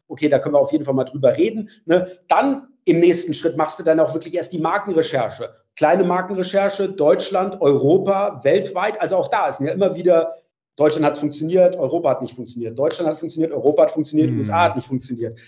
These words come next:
Speaker 1: Ja, also auch so wieder solche Geschichten. Äh, und wenn das alles quasi so durchging,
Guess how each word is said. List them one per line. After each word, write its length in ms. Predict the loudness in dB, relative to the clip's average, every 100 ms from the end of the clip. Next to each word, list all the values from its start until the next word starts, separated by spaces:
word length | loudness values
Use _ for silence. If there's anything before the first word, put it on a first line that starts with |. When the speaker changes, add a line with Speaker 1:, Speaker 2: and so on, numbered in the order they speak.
| _ 0
Speaker 1:
Ja, 60 | 2
also 160 | 4 4
auch 100 | 2
so 120 | 2
wieder 180 | 4 4
solche 300 | 2 -2 -6
Geschichten. 560 | -12 -10 -12 -14 -16 -16 -16 -20 _ _ -2
Äh, 240 | 4 4 2 -4 -4
und 100 | 0
wenn 160 | 2
das 220 | 2 0 0
alles 420 | 2 2 2 -4
quasi 300 | -2 -2 -2
so 120 | -4
durchging, 680 | -2 -2 -2 -4 -4 -4